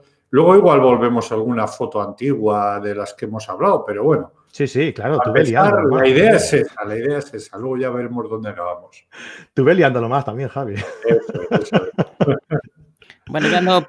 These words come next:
Speaker 3: ando por el otro grupo que todavía hay gente que no es capaz de conectarse, a ver si lo
Speaker 1: Bien.
Speaker 3: logramos.
Speaker 2: Vale.
Speaker 1: Vale, vale. Ujú.
Speaker 3: Quedan ahí cincuenta y cuatro personas todavía,
Speaker 2: Hostia,
Speaker 3: a ver
Speaker 2: qué
Speaker 3: si
Speaker 2: lástima.
Speaker 3: logra,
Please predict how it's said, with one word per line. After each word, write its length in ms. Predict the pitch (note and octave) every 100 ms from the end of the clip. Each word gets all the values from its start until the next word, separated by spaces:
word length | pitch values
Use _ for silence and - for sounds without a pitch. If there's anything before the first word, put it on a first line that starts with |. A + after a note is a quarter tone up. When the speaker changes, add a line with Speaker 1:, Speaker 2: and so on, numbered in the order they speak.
| _
Speaker 3:
ando 240 | - F3 F3
por 140 | E3
el 80 | D#3+
otro 280 | D#3+ D#3 D#3
grupo 280 | E3 E3+ D#3
que 80 | D3
todavía 340 | C#3+ C#3+ D3+
hay 40 | C#3+
gente 240 | D3 C#3+
que 80 | C3+
no 60 | C#3
es 60 |
capaz 220 | D3 C3+
de 80 | C3+
conectarse, 680 | C3+ C3 B2+ D3 C3+ C#3+ C#3
a 80 | A#2+
ver 100 | B2
si 100 | A#2+
lo 240 | A#2 A2+
Speaker 1:
Bien. 180 | A2 A2
Speaker 3:
logramos. 640 | A#2+ B2 B2 A2+ A#2+ - A2 - _ _
Speaker 2:
Vale. 220 | A2 G#2 G2
Speaker 1:
Vale, 180 | F#2+ F2 - _ _ _ _
vale. 200 | F#2+ F2+ - _ _ _ _ _
Ujú. 380 | A#2+ G2+ C3 C#3
Speaker 3:
Quedan 240 | - C#3 C3+
ahí 140 | C3+
cincuenta 340 | C#3+ C#3 C3+
y 20 | C#3+
cuatro 240 | D3 C3+
personas 460 | C3+ C3 D3+ C#3 -
todavía, 540 | C#3 C#3 D3+ C#3+ -
Speaker 2:
Hostia, 220 | G2+ -
Speaker 3:
a 40 | A#2+
ver 100 | B2
Speaker 2:
qué 20 |
Speaker 3:
si 60 | G2+
Speaker 2:
lástima. 180 | C3 B2+
Speaker 3:
logra, 300 | A#2+ A2+